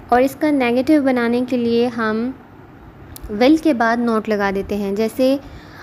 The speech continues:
"I will not have been playing cricket for two hours, you will not have been writing stories for an hour."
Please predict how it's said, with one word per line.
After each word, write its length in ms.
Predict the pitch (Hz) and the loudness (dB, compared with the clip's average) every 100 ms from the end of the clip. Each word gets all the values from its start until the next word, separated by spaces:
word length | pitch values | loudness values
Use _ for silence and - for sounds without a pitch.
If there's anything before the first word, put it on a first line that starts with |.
| - 233 | -4 2
"I 140 | 240 | 2
will 240 | 240 247 247 | 2 0 2
not 400 | 247 285 320 - - | 2 2 0 -4 -4
have 320 | 247 233 220 | 0 0 2
been 200 | 233 233 | 0 0
playing 300 | 233 226 220 | 0 0 0
cricket 340 | 233 220 226 226 | 0 -2 -2 -2
for 200 | 240 220 | 0 0
two 160 | 220 220 | 0 0
hours, 500 | 214 214 220 220 - - - - - - - | 0 0 0 -2 -4 -16 -20 -20 -20 -20 -8
you 180 | 226 233 | -4 0
will 180 | 247 240 | 0 0
not 380 | 240 294 311 - | 2 0 0 -4
have 200 | 254 233 | -4 -2
been 220 | 240 247 | -2 0
writing 380 | 240 220 220 240 | 0 -2 -2 -6
stories 600 | 233 - 226 226 226 - - | -6 -2 0 0 -2 -6 -6
for 140 | 226 220 | -2 0
an 120 | 220 | -2
hour." 400 | 220 214 220 220 | -4 -2 -2 -2